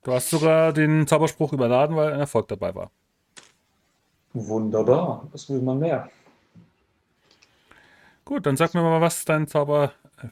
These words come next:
Speaker 1: verursacht und dann schauen wir mal, was wir da anstellen.
Speaker 2: Äh, bla, bla, bla.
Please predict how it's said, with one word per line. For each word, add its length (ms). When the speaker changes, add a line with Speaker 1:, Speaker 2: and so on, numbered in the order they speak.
Speaker 1:
verursacht 580
und 100
dann 340
schauen 220
wir 60
mal, 160
was 140
wir 160
da 260
anstellen. 420
Speaker 2:
Äh, 60
bla, 460
bla, 260
bla. 680